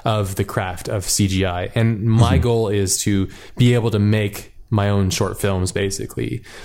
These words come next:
Speaker 1: Like, kinda like my friend Raoul Marks, who I've sent you that thing with the astronaut, you remember that? Or my
Speaker 2: Yeah.
Speaker 1: friend Anthony, like, I know my goals, I know where I'm gonna go, or what the things that I wanna make.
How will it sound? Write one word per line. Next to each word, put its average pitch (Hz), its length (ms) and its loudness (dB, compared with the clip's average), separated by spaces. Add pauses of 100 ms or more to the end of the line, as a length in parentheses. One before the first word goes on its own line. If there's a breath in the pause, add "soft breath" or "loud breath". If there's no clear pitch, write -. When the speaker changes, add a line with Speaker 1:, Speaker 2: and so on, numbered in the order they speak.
Speaker 1:
Like, 117 180 0
kinda 131 160 -2
like 123 180 4
my 113 140 0
friend 110 240 0
Raoul 113 260 0
Marks, 110 300 -2
who 117 80 0
I've 107 80 0
sent 110 160 -2
you 113 140 2
that 107 200 0
thing 110 240 0
with 104 120 0
the 101 100 0
astronaut, 104 540 -2
you 110 60 -2
remember 104 260 2
that? 104 340 -2 (280 loud breath)
Or 104 120 4
my 98 100 6
Speaker 2:
Yeah. 107 40 0
Speaker 1:
friend 104 200 0
Anthony, 107 460 2
like, 101 340 -2
I 123 120 0
know 123 320 4
my 110 180 2
goals, 107 420 0
I 104 120 2
know 110 160 4
where 107 160 2
I'm 104 100 0
gonna 98 220 0
go, 101 240 0
or 101 260 -2
what 107 300 0
the 110 80 0
things 113 260 2
that 107 140 2
I 98 60 -2
wanna 98 260 0
make. 151 380 -4